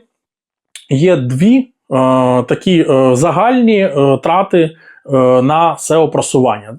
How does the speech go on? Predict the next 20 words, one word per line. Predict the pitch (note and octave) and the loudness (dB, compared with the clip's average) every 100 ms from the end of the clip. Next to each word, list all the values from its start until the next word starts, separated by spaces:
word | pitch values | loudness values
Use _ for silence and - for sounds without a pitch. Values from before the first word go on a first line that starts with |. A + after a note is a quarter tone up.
| - | -4
Перша | A3+ - C#3+ | -4 -2 -4
частина — | E3 - - C#3+ A#2+ - | -4 -4 -2 0 0 -2
це, | - B2+ | -2 -2
е, | A2 _ _ _ _ _ B2 A2+ A2+ A2 | -2 _ _ _ _ _ -6 -2 -2 -2
оплата | A2 - - E3+ C3+ - G#2+ | -6 -6 -4 -2 -2 -4 -8
сео | - D#3 C3+ | -4 0 0
спеціаліста, | B2 - - E3 A3 D4 - | -2 -8 -4 -2 0 0 -2
тобто | F3+ C#3 - | -6 -4 0
його | C3 C3 D3 | 0 0 -2
послуг | - C4+ - A#3 G3+ - - | 0 0 0 -2 -2 -8 -10
або, | A#2+ C3+ B2+ B2+ B2 B2+ | -4 0 0 0 0 0
е, | |
якась, | C3 E3 D3+ - | 0 -2 -4 -2
е, | C3 C3 | 0 0
якийсь | C#3 C3 B2 E3 | -2 -4 -4 -4
відсоток, | D#3 D3 C3 A#2 - | -2 -2 -2 -4 -2
е, | B2 B2 B2+ D#3 | 2 2 2 0
агенції. | D#3 D#4 D#4+ - A#3 - - - - _ _ _ | -2 -2 -2 -2 -2 -4 -12 -20 -20 _ _ _
І | A3 D#3+ | 0 0
друга | B2+ G3+ D4 C#4 B3+ | 0 0 2 2 0